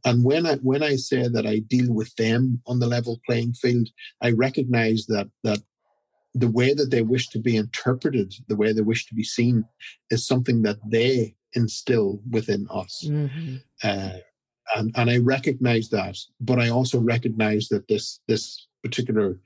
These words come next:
Speaker 1: energy originates from the same source.
Speaker 2: Right.
Speaker 1: Um, how it wishes to depict, to, to depict itself is entirely up to it. I don't really care.
Speaker 2: Mm-hmm.
Speaker 1: Um, but it's the way that it, it, it's to understand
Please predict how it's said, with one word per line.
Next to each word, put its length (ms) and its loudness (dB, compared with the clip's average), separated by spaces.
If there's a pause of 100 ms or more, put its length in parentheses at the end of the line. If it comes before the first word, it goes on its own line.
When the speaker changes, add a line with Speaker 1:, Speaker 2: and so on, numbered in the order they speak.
(280)
Speaker 1:
energy 440 2
originates 520 0
from 160 -8
the 80 -4
same 360 -4
source. 560 -4
Speaker 2:
Right. 260 -8 (440)
Speaker 1:
Um, 180 -4
how 220 0
it 180 0
wishes 340 0
to 80 0
depict, 360 -2 (160)
to, 140 -2 (160)
to 180 0
depict 480 -2
itself 380 -2 (480)
is 220 2
entirely 400 2
up 120 -4
to 140 -2
it. 160 -4 (480)
I 100 2
don't 180 2
really 180 2
care. 300 -2
Speaker 2:
Mm-hmm. 320 2 (200)
Speaker 1:
Um, 580 0 (280)
but 220 0
it's 200 -4
the 120 0
way 220 2
that 140 2
it, 120 -2 (100)
it, 200 -4
it's 260 -2
to 180 -2
understand 800 2